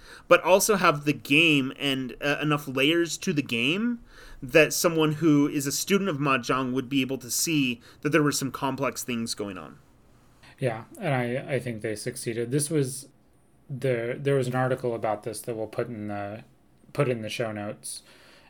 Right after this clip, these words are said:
Speaker 2: And this was something that was intentional by John Chu. He said he wanted the movie to work on a layer one level, but he wasn't going to explain everything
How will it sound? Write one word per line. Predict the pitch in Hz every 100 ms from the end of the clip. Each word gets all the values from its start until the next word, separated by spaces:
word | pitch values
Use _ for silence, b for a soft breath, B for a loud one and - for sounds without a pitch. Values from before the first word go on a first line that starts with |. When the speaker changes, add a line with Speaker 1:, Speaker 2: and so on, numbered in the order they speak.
| -
Speaker 2:
And | 143 127
this | 131 -
was | 139
something | 135 120 113 110
that | 101 110 -
was | 127 110 104 101 98 95 - - -
intentional | 139 - 123 - 113 104
by | 104
John | 101 107 101 98
Chu. | - 107 95
He | - 110
said | - 107
he | 104 120
wanted | 104 107 101 101 98 98 b b b b b _
the | 135 120 107
movie | 113 110 107 104
to | 117
work | 107 104 101
on | 107 101
a | 101
layer | 101 101 101 101
one | 98 101 104
level, | 107 110 117
but | 113
he | - 139
wasn't | 139 143 170
going | 127 110 107 101
to | 101 98 98 104 b b b b _
explain | 135 - - 113 101 104
everything | 147 113 104 95 110 95 95 98 104